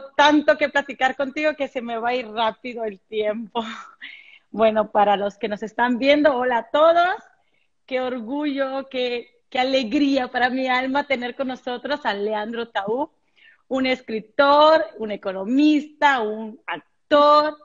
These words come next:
un judío, dice él, moderno pero judío, que tiene más que todo, todo esto mezclado y una gran gama de conocimiento que está al servicio de nosotros,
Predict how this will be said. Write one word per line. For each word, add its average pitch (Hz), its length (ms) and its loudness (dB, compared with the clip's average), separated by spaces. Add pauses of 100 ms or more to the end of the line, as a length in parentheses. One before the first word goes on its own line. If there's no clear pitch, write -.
(140)
un 285 200 0
judío, 285 480 2
dice 285 520 0
él, 339 100 -6 (120)
moderno 277 600 -4
pero 247 180 -6
judío, 277 420 0 (960)
que 247 160 -6
tiene 277 560 -6 (580)
más 269 220 -6
que 269 120 -8
todo, 294 360 -2
todo 277 260 -2
esto 277 260 -2
mezclado 277 680 -2 (100)
y 226 180 -10
una 240 380 -4 (240)
gran 277 320 4
gama 269 280 -6
de 247 140 -8
conocimiento 240 1120 -6 (840)
que 233 120 0
está 269 680 0 (960)
al 254 160 2
servicio 240 800 -2
de 202 240 -6
nosotros, 202 640 -4